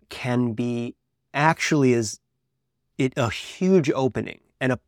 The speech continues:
a pointer to some very specific piece of one's life or psyche or history that is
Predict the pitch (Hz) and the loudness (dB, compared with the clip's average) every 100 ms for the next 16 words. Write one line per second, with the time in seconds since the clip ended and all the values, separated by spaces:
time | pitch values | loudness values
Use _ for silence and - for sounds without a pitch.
0 | _ 156 - - 180 190 185 143 120 - | _ -4 -4 -2 4 4 6 0 0 -4
1 | - 139 127 - _ _ _ 127 113 135 | 0 2 2 -2 _ _ _ -8 0 4
2 | 156 180 175 - - 151 - 160 147 131 | 4 4 2 -4 -6 -6 -2 0 0 -2
3 | - - - 180 - 135 117 117 117 117 | -8 -14 -6 -4 -4 -6 -2 0 2 0
4 | 110 110 117 143 160 - - 123 107 - | 0 2 4 4 2 -4 -4 -4 -4 -2
5 | 135 131 143 135 117 107 143 - - 131 | -2 0 -2 -2 -2 -2 -4 -4 -2 -2
6 | 117 113 107 _ _ _ _ _ - 123 | 0 -2 -4 _ _ _ _ _ -2 0
7 | 120 120 113 104 - | 2 0 -2 -6 -12